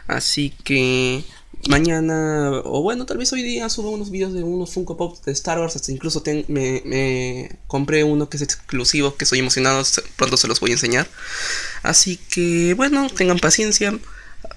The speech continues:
vamos a proceder a ver cómo es el vasito más a detalle. Aquí podremos ver de que la promoción nos consiste en el torso de Pantera Negra, obviamente el protagonista de la película de Black Panther. Aquí podremos ver el torso. Como está,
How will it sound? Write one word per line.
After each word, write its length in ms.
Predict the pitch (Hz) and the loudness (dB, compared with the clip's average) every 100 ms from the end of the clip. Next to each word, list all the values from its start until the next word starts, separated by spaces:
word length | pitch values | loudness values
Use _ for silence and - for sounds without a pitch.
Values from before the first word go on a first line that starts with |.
| - | -2
vamos 260 | 170 180 185 | 4 4 4
a 60 | |
proceder 460 | - 156 170 185 180 | 2 4 6 8 8
a 120 | 170 165 | 6 6
ver 220 | 170 165 | 6 6
cómo 220 | 165 160 | 2 4
es 140 | 160 | 4
el 60 | 160 | 4
vasito 320 | 143 156 151 | 4 4 6
más 160 | 143 - | 4 6
a 60 | |
detalle. 440 | 139 131 117 131 - | 4 4 2 2 0
Aquí 240 | 156 - | 0 -2
podremos 380 | 208 190 185 185 | 2 2 2 2
ver 120 | 180 | 2
de 100 | 165 | 2
que 100 | 160 | 4
la 120 | 147 | 4
promoción 380 | - 139 139 160 | 4 4 4 4
nos 160 | 160 156 | 2 0
consiste 400 | - 147 160 - | 0 2 2 4
en 80 | 143 | 4
el 140 | 135 | 4
torso 280 | 151 147 156 | 4 4 4
de 140 | 135 | 4
Pantera 420 | 131 131 143 143 | 2 -2 2 4
Negra, 280 | 139 139 139 | 6 6 4
obviamente 380 | 147 139 143 143 | 4 2 2 0
el 60 | 139 | -4
protagonista 540 | - 156 127 135 - | 0 2 2 4 4
de 100 | 131 | 4
la 120 | 127 | 2
película 500 | - - 113 151 127 | 0 0 2 2 2
de 120 | 78 | 2
Black 200 | 82 117 | 2 0
Panther. 400 | - 135 127 - - - - - - - - - | 2 2 2 0 -2 -14 -16 -14 -14 -14 -18 -10
Aquí 200 | - 139 | -6 -2
podremos 360 | 135 139 139 135 | 2 4 4 4
ver 120 | 143 | 6
el 120 | 131 | 6
torso. 480 | 123 131 135 - 180 - - - - - - - - - - - - - - - - - - - - - | 6 4 6 4 2 -6 -20 -20 -20 -20 -16 -16 -16 -20 -18 -14 -8 -8 -8 -12 -16 -14 -12 -10 -10 -2
Como 240 | 147 147 | 4 6
está, 640 | 143 - 143 143 139 135 | 6 4 4 6 6 6